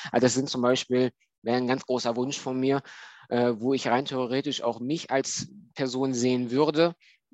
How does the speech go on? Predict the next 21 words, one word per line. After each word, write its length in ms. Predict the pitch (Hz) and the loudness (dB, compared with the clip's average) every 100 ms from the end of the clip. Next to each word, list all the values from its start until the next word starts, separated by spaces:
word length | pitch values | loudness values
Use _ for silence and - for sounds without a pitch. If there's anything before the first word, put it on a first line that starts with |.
| - - 135 | -20 -18 -8
sofern 460 | 143 - 143 147 | -6 2 2 4
es 140 | 147 139 | 0 -2
nicht 240 | 147 - | -6 -2
meine, 560 | 139 139 135 135 131 113 120 117 - | -2 2 4 4 2 -2 -6 -8 -10
meine 280 | 107 131 135 | -10 -4 -2
Energielimits 680 | 131 135 127 143 127 120 - | 2 0 4 4 4 0 -4
irgendwie 300 | 110 120 117 | -6 -4 -4
überschreitet. 640 | 104 113 - 117 131 139 123 | 0 -2 0 2 2 2 0
Also 100 | 117 | -2
ich 140 | - | -2
wäre 100 | 135 | -4
zumindest 500 | - 135 143 135 - | -2 -4 -4 -4 -2
daran 220 | 123 127 | 0 0
interessiert, 460 | 120 127 127 - 123 - | -4 -6 -4 -4 -6 -4
mitzuwirken 800 | 135 - - 143 127 143 139 117 | -4 -2 -2 2 4 4 2 2
oder 240 | 127 120 | 4 6
als 180 | 117 - | 4 2
Sprachrohr 460 | - 120 127 123 | 0 0 2 2
der 100 | 120 | 0
Communities 640 | 117 120 120 123 - 107 - | 0 -4 -4 -4 -6 -10 -10
zu, 380 | 120 117 113 | -4 0 0